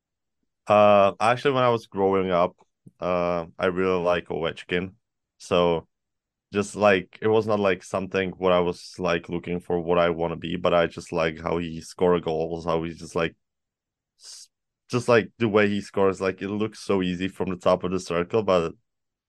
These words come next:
uh, when you try it, it's not that easy. And even in the N H L, the goalies and everything is, like, in the top level. But, like, a couple of years ago, I was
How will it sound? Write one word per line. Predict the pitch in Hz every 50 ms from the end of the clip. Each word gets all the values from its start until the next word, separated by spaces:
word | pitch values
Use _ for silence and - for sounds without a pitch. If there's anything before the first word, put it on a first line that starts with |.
| - -
uh, | - 92 92 87 90 90 85 -
when | - 95 98
you | 98 95
try | 87 - - 92 87 87 87
it, | 87
it's | 87 85 80 - - -
not | 92 90 90 90 90 87
that | 90 92 87 85
easy. | 85 82 82 82 90 90 98 104 104 - -
And | 95 92 90 92 90 - -
even | 92 92 92 90
in | 92 90 90 87
the | 87 90
N | 90 87 90
H | 90 85 - -
L, | 82 85 87
the | 95
goalies | 82 90 87 85 87 87 85 85 -
and | 87 87
everything | 85 85 85 - 90 87 82
is, | 80 - -
like, | 87 87 85 85 -
in | 90 82
the | 80
top | - - - 85 82 - -
level. | 67 73 78 87 104 104 - _ _ _ _ _ _ _ _ _ _ _ _ _ _ _
But, | - 95 101 101 98 98 95 95 95 92 - _ _ -
like, | 90 101 104 101 95 -
a | _ _ _ _ -
couple | 110 98 - 113
of | 101 92
years | 98 104 95 - -
ago, | 101 87 90 90
I | 90
was | 92 90 90